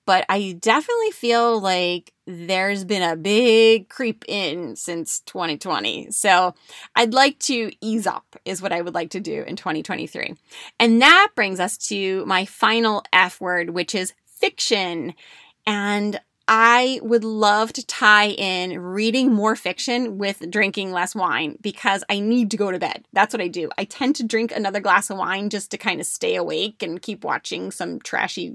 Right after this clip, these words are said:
T V show. So my goal this year is to read more fiction. I listen to fiction on Audible, but there's something to be said for a book with real paper and curling up in bed and reading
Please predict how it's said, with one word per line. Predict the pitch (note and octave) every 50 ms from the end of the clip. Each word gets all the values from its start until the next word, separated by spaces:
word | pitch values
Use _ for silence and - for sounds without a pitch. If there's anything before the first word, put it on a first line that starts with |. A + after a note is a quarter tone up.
| -
T | - A3 F#3 F3+
V | F#3 F#3 G3+
show. | G#3+ C4+ C#4 D4 D#4 E4+ _ _ _ _ _ - _ _ _ - _ _ _ -
So | - - B3
my | B3 A#3+
goal | G#3+ - B3+ C#4+
this | C#4 D4 C#4 - -
year | B3 G#3+ G#3
is | G3 - - G3+ -
to | - - A3+
read | G#3 G#3+ A#3 B3+ C4 A#3
more | B3 A#3 G3+ G#3
fiction. | - F#3 - - - - - - - -
I | G#3 G#3
listen | G#3+ A3+ A#3+ D4+ D#4+ - - E4 D#4+
to | B3+
fiction | G#3 - - - - - - - - -
on | - - F#3+ -
Audible, | - F#3+ F#3+ F#3+ F#3 E3+ F3 D#3+ E3+ - _ _ _ _ _ _ _ _
but | - - F#3 F3+ E3+ - _ _ _ _ - - - - - _
there's | - A3+ G#3+ A3 A3
something | - C4+ C4+ C4+ D4
to | C#4+ C4+
be | B3+ B3
said | G#3+ - A3+ G3 F#3+ F#3+ F#3 F#3 F#3 - _ _ _ _ _ _
for | _ - A3 G3 F#3 F#3 F#3 F#3 F#3 _ _ _ _ _ _ _ -
a | - F3
book | F3 F#3+ F#3 A3 C4+ D4+ D#4+ - _ _ -
with | E3+ E3+ - -
real | E3+ F3 F#3+ A#3+ D4 D4+
paper | D4+ D4+ A3 A3 A3 - G#3+ G#3 G#3 G#3 G#3 G3 - -
and | F3+ E3+ E3+ E3+ F3 F3
curling | - - - A3+ A3+ A#3+ B3+ B3+ B3+ B3
up | A#3 A3+ A3
in | - A3 G#3+ G#3+
bed | F3+ G3 F3+ F#3+ G3 F#3+ F#3+ G3 F#3+ - - _ -
and | F#3+ F3+ F3 F3+ F3+ E3+
reading | E3+ F3 F#3+ F#3+ F#3+ F3 F#3+ F#3 F#3 F#3+ F3